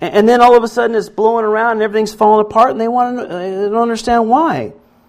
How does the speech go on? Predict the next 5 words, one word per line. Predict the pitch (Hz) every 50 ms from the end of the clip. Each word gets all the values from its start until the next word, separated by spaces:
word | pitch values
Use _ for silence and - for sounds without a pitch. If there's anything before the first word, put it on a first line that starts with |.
| _ _ _ _ _ _ _ _ _ _ _ _ _ _ _
'Cause | - 170 170 - - - _ _
they've | - 131 151 - _ _ _
chased | - - - 180 220 214 - -
the | - 185
wind. | 196 202 240 277 254 - - - - -